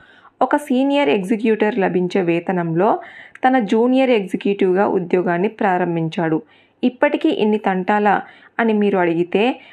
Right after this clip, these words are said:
ఆమె కుమారుడు ఒక ప్రణాళిక ద్వారా సాధించిన దాన్ని ఎవరైతే పదేళ్ల పరిశ్రమిస్తే తప్ప సాధించలేరు. ఇప్పుడు అతను సాధించిన దాన్ని అందుకోవాలంటే అతను దిగువ స్థాయి నుంచి మొదలు పెట్టాల్సి ఉంటుంది.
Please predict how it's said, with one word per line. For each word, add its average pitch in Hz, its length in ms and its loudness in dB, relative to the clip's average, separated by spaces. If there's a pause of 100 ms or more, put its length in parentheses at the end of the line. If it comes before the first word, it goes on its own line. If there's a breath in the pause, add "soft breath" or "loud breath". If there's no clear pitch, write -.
(180 loud breath)
ఆమె 240 200 0
కుమారుడు 233 760 2 (320 loud breath)
ఒక - 100 0
ప్రణాళిక 226 640 0
ద్వారా 185 360 2
సాధించిన 185 680 0
దాన్ని 175 420 0
ఎవరైతే 208 480 0
పదేళ్ల 185 440 0
పరిశ్రమిస్తే 185 1000 -2 (440 loud breath)
తప్ప 240 180 0
సాధించలేరు. 180 880 0 (360 soft breath)
ఇప్పుడు 269 260 0
అతను 208 480 0 (300 loud breath)
సాధించిన 262 600 2
దాన్ని 220 360 2
అందుకోవాలంటే 196 960 0
అతను 190 380 0
దిగువ 180 280 2
స్థాయి 202 300 -2
నుంచి 175 520 -2 (340 loud breath)
మొదలు 190 260 2
పెట్టాల్సి 196 520 0
ఉంటుంది. 165 600 0